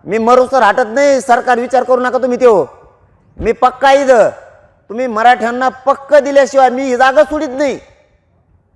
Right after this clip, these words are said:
मुंबईला येणार म्हणजे येणार. तुम्ही किती डावं टाका, किती ट्रॅप रचा, मी या मराठा समाजासाठी मरायला तयार आहे, पण मराठे मग बघा तुम्हाला फिरूनच देत नाही. आम्ही सांगतो एक, तुम्ही करता दुसरं.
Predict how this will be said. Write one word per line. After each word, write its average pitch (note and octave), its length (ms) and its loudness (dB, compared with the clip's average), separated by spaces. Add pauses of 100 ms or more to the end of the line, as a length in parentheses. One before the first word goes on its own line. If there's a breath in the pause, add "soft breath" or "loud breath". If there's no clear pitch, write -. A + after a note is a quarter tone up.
(480)
मुंबईला B3+ 420 2
येणार C#4 280 2
म्हणजे C#4 260 0
येणार. A3+ 240 -2 (880)
तुम्ही A3+ 160 -8
किती B3+ 260 0
डावं B3+ 260 4
टाका, B3+ 240 -2
किती B3+ 300 -6
ट्रॅप A#3+ 320 -4
रचा, G#3+ 160 -2
मी A#3 160 -6
या A#3 140 2
मराठा A3+ 280 -2
समाजासाठी A3 380 -4
मरायला G#3 320 0
तयार G3 120 2
आहे, C#3+ 100 -2 (240)
पण D#3+ 80 -4
मराठे B3+ 420 2
मग B3 160 -4
बघा A3+ 200 2
तुम्हाला A3 300 -4
फिरूनच A3 260 -4
देत F#3+ 200 -2
नाही. C3 160 -14 (1500)
आम्ही A3+ 300 0
सांगतो B3 320 -2
एक, B3 220 2
तुम्ही A3+ 180 -8
करता G3+ 300 -2
दुसरं. D#3+ 280 -6